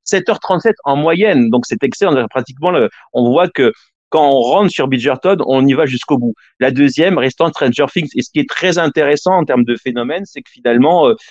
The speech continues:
euh, on voit que no-, notre série Cocardi, entre guillemets, euh, Lupin, n'apparaît pas dans le classement des, des séries les plus populaires, n'est pas dans le top dix, malgré, euh, bon, un succès, un succès de vue. Donc, pour répondre, en fait, euh, Netflix,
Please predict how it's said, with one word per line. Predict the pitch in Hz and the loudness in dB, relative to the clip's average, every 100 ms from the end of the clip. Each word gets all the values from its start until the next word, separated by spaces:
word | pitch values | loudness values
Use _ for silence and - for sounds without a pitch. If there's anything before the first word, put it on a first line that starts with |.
| _ _ | _ _
euh, | 110 107 104 | 0 2 2
on | 120 | 0
voit | 117 156 | 2 0
que | 143 139 127 113 104 104 - - _ | 0 0 2 4 2 0 -4 -8 _
no-, | 117 - | -8 0
notre | 131 123 | 0 0
série | - 147 135 170 127 107 | -2 0 2 0 0 -2
Cocardi, | 131 123 135 170 | -2 0 0 0
entre | 143 123 | 0 0
guillemets, | 120 131 143 135 | -2 0 2 4
euh, | 110 98 | 2 0
Lupin, | 123 127 120 160 185 - _ _ - | 0 -2 0 -2 -2 -6 _ _ -2
n'apparaît | 131 135 123 151 147 147 | 2 2 0 -2 0 -2
pas | - 180 | 0 0
dans | 151 127 | 2 2
le | 123 | 2
classement | 117 131 - 143 156 | 2 0 0 -2 0
des, | 127 107 | 0 -2
des | 120 | -2
séries | 110 131 143 151 | -2 -2 -2 0
les | 117 | -2
plus | - 131 117 - | -2 -6 -8 0
populaires, | 160 - 143 131 135 170 | 0 0 -2 2 2 4
n'est | 127 | 0
pas | 110 151 | 0 0
dans | 135 | 0
le | 117 | 0
top | 139 113 | 0 -2
dix, | 107 135 170 120 104 | -2 -6 -6 -4 -2
malgré, | 117 113 107 123 147 | 0 0 0 2 2
euh, | 117 | 2
bon, | 101 98 | 0 -2
un | 95 | -2
succès, | - 113 - 139 127 - - | -4 -10 -4 -2 -2 -6 -6
un | |
succès | 110 - 147 | -6 -4 -2
de | 135 | 2
vue. | 110 104 | 4 2
Donc, | 113 120 | 2 0
pour | - 147 | 0 2
répondre, | 139 127 131 - - _ _ _ - 120 | 2 2 -2 -4 -16 _ _ _ -6 -4
en | 110 | -2
fait, | 147 185 | -2 0
euh, | 123 110 107 _ _ - | 0 0 -2 _ _ -6
Netflix, | 139 147 - 196 | -4 -2 -2 -4